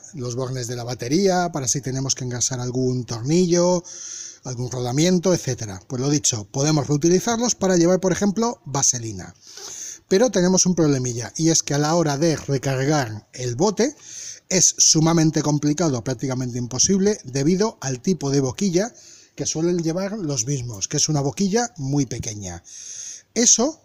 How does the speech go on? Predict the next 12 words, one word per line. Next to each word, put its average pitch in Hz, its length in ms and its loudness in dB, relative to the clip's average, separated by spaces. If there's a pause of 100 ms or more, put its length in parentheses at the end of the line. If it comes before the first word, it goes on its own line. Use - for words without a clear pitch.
y 151 80 0
lo 143 140 4
segundo 170 400 2
es 185 100 2
que 185 140 2
a 143 80 2
la 139 140 0
hora 143 340 0
de 131 160 -4
inyectarle 135 600 -4
la 117 120 -8
vaselina, 170 580 0